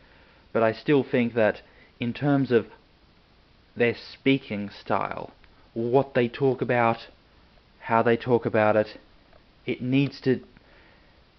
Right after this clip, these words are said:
be more casual and general. They can't just place themselves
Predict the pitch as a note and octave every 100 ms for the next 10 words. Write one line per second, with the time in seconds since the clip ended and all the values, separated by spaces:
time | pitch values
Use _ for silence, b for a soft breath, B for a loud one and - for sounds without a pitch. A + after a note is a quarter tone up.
0 | _ _ A2+ B2 A#2+ B2 B2+ C3 C3+ C3+
1 | C#3 - _ _ - - C3 B2+ A2 A#2
2 | A#2 - A#2 A2+ A2 A#2 A2 G2 G#1+ -
3 | B B A#2+ A#2+ - - D3 D3 C#3+ C3+
4 | - - B2 A#2 - - - _ b b
5 | b - B2+ C3 C3 - C3+ B2+ A#2+ A#2
6 | G2+ G2+ G2+ - -